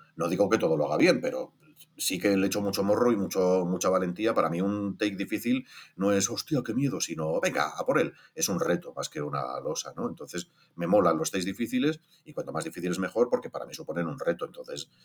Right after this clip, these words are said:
eso es lo que yo quiero en la vida, retos. Entonces, eh, Fidel Castro me costaba mucho hablar ahí, es-, eso es un punto débil que tengo, que me cuesta el hablar con un acento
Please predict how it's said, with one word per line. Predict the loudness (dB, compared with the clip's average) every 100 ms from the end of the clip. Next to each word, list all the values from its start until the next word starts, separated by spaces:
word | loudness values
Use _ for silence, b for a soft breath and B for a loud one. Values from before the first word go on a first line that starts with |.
| b
eso | -12 -8
es |
lo | -6
que | -6
yo | -6
quiero | -6 -8
en |
la | -8
vida, | -8 -8 -8
retos. | -12 -12 -16 b b b
Entonces, | _ -2 -2 -8 _ _ -12
eh, | -10 -8
Fidel | -2 2 2
Castro | 2 0 0 -2 B B B
me | -2 0
costaba | 0 2 4 6
mucho | 8 6 6 4 2 -4 _ 0
hablar | 2 4 4 4 0 -6 -12 _ -10 -2
ahí, | 4 4 6 4 2 -4 -14 _
es-, | -8 -6 -2
eso | 0
es | 2
un | 0
punto | 0 2 2
débil | 2 2
que | 0
tengo, | 2 2 2 -2
que | -2
me | -2 -2
cuesta | 2 2 2 2 2 2 -8 _
el | -4 0 2 0 -2 -6 -8 -6
hablar | 0 2 2
con | 0
un | 0
acento | -2 -2 -4 -2 -2